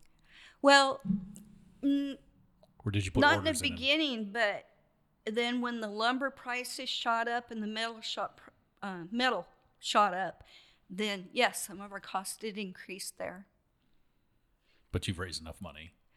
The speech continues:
Speaker 1: Oh, yes.
Speaker 2: Thank
Speaker 1: We,
Speaker 2: goodness.
Speaker 1: we, we raised enough money.
Speaker 2: 'Cause you don't have the J. Paul Getty, uh, one point two billion dollars either, do you?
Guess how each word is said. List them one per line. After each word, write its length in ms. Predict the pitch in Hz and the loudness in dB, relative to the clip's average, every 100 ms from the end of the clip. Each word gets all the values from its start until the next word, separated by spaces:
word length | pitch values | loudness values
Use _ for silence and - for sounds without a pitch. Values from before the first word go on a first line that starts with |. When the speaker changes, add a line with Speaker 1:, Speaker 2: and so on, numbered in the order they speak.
| - - _ - | -20 -20 _ -6
Speaker 1:
Oh, 60 | 247 | 2
yes. 320 | 233 190 - | 4 4 2
Speaker 2:
Thank 120 | - | 2
Speaker 1:
We, 40 | 214 | 2
Speaker 2:
goodness. 280 | - 76 208 | -4 -12 -10
Speaker 1:
we, 300 | 240 233 - _ - | -8 -8 -12 _ -12
we 180 | 226 220 | -8 -6
raised 640 | 226 233 240 240 - - - | -4 -4 -4 -10 -16 -18 -10
enough 380 | 202 208 208 - - | -8 -6 -6 -10 -6
money. 500 | 214 190 175 196 196 - | -4 -2 -4 -10 -16 -8
Speaker 2:
'Cause 160 | 107 92 | -6 0
you 80 | 120 | 0
don't 160 | 107 | 0
have 240 | 92 101 85 | -4 -6 -8
the 100 | 95 | -10
J. 220 | 82 98 | -6 -6
Paul 280 | - 98 90 | -2 -4 -4
Getty, 480 | 87 92 92 90 90 | -8 -10 -10 -14 -12
uh, 400 | 85 82 82 80 - _ - | -12 -12 -14 -18 -20 _ -2
one 160 | 92 | -2
point 220 | - 95 | 0 0
two 140 | - 101 | 0 -2
billion 320 | 90 87 85 | -4 -6 -6
dollars 440 | 80 80 73 78 92 | -8 -8 -8 -10 -8
either, 240 | 85 76 | -8 -10
do 100 | 78 | -12
you? 140 | 76 | -12